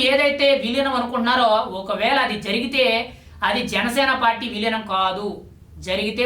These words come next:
వైఎస్ఆర్సీపీ పార్టీ విలీనం జరుగుద్ది. అంటే వైఎస్ఆర్సీపీ పార్టీ అనేది ఒకవేళ కలిస్తే బీజేపీ పార్టీలో కలవడానికి ప్రయత్నం చేస్తది. ఎందుకు అనంటే, జగన్మోహన్ రెడ్డికి ఉన్న అవినీతి కేసులు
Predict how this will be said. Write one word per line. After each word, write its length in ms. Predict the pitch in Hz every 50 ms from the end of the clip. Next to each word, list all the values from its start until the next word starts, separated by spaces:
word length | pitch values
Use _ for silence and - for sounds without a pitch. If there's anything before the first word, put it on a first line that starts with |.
| 240 185
వైఎస్ఆర్సీపీ 640 | 185 190 220 220 - 233 214 - - 196 202 208 196 196 190
పార్టీ 300 | 185 180 180 - 247 320 - - - - - - - - 220
విలీనం 340 | 196 220 233 254 254 240 240 220 196
జరుగుద్ది. 400 | 208 202 202 196 196 202 196 - - - - 180 185
అంటే 140 | 196 254 262 262 208
వైఎస్ఆర్సీపీ 520 | 208 226 226 233 226 - 226 214 214 220 208 220
పార్టీ 200 | 202 202 202 214 208
అనేది 160 | 214 226 220 202
ఒకవేళ 220 | 190 190 202 208 202 190
కలిస్తే 320 | 185 185 185 - 247 285 349 381 - - - - - - - 175 170
బీజేపీ 440 | 240 302 330 311 302 302 - 277 269 - 254
పార్టీలో 320 | 240 226 233 247 247 277 302 262
కలవడానికి 520 | 233 220 233 240 247 233 226 226 214 233 214 208 208 208
ప్రయత్నం 320 | 208 214 226 226 247 226 214 202
చేస్తది. 300 | 185 175 - - 147 151 - - - - - - - 202 254
ఎందుకు 300 | 277 - 330 330 320 320 311 302 294
అనంటే, 360 | 285 277 262 247 277 277 247 233 233 247 233 190
జగన్మోహన్ 580 | 208 208 214 262 262 269 269 269 247 254 247 247
రెడ్డికి 280 | 247 233 240 240 240 240 240 240
ఉన్న 120 | 240 240 240 208 185
అవినీతి 280 | 190 226 233 247 240 240 -
కేసులు 260 | 226 220 214 214 196